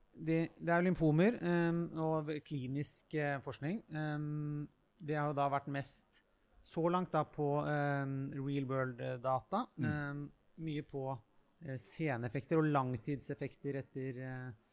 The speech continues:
Speaker 1: etter lymfombehandling,
Speaker 2: Mm.
Speaker 1: ehm, som både, eh, P H D-en min og postdoc-en, eh, har vært om.
Speaker 2: Mm.
Speaker 1: Eh, og så, ehm, og liksom i, eh, forlengelsen av det, så har det også gått på prognose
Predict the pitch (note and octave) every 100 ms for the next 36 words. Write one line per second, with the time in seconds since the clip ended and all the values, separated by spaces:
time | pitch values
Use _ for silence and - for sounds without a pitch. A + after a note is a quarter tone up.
0 | _ _ - D3+ D#3 D#3 D#3 C#3+ D3 A#3+
1 | - - A#3+ E3 D#3 D#3 D#3 D#3 D#3 D#3+
2 | - D3 C3+ A#2 B2+ G#2+ - _ _ _
3 | _ _ _ C3+ B2+ A2 - C#3+ C#3 C3+
4 | C3 C#3 D#3 D3 C3+ C3+ - - B2 C#3
5 | C3 G#2+ C3+ B2+ B2 A#2 G3+ F4 - C#3
6 | F#2 D#3+ D#3+ D#3+ D#3+ D#3+ - _ _ _
7 | _ _ _ _ - F#3 - G3+ F#3+ F#3+
8 | F#3+ F#3+ F#3 F3+ F3+ F3 F3 E3+ E3 D3
9 | - _ _ _ _ _ _ _ _ -
10 | D#3+ D#3+ D3+ D#3+ D3 C#3+ D3 A#2 - C#3+
11 | C#3 C3 B2+ G#2+ _ _ _ _ - E3+
12 | E3 D#3+ E3 F#3 F3+ E3+ F3+ F#3 F3 D#3+
13 | D3+ E3+ D3 - D3 - D#3 D#3+ A#2+ -